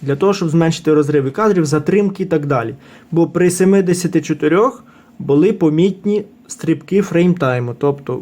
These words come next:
вроді би, кадрів сімдесят чотири, но фреймтайм стрибав від вісьмидесяти мілісекунд до сімнадцяти двадцяти п'яти.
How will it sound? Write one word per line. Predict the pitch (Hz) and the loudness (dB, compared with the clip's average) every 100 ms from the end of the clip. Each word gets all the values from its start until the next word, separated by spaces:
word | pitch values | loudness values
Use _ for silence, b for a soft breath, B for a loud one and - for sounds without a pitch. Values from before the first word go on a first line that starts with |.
| - | -4
вроді | 151 156 147 | 0 2 2
би, | 147 | 0
кадрів | 151 147 143 127 | 0 0 0 -2
сімдесят | 143 135 131 143 | -4 -4 -4 -4
чотири, | 160 - 226 180 | -4 -2 0 0
но | 160 | -2
фреймтайм | 156 156 160 190 | 0 -2 0 0
стрибав | 180 160 156 156 147 | 2 0 2 2 2
від | 165 143 | 0 0
вісьмидесяти | 147 147 180 151 151 170 220 | -4 0 2 2 0 0 2
мілісекунд | 214 202 - 190 180 | 2 0 -4 -4 -2
до | 156 | -2
сімнадцяти | 147 147 165 180 - 147 | -2 -2 -2 -2 -6 -4
двадцяти | 147 147 151 | -4 -2 -4
п'яти. | 147 139 127 | -4 -4 -6